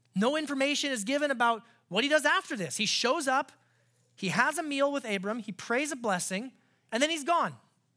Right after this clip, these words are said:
Disappeared from the narrative. No more Melchizedek. He's very mysterious. He's so mysterious, in fact, that throughout the years,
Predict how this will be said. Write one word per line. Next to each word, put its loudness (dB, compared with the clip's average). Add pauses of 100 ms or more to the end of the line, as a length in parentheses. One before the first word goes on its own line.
(360)
Disappeared 0
from -4
the -2
narrative. 0 (400)
No 0
more 0
Melchizedek. -4 (240)
He's 0
very 2
mysterious. -2 (340)
He's 0
so 0
mysterious, -2
in -6
fact, 0
that -8
throughout -2
the -8
years, -4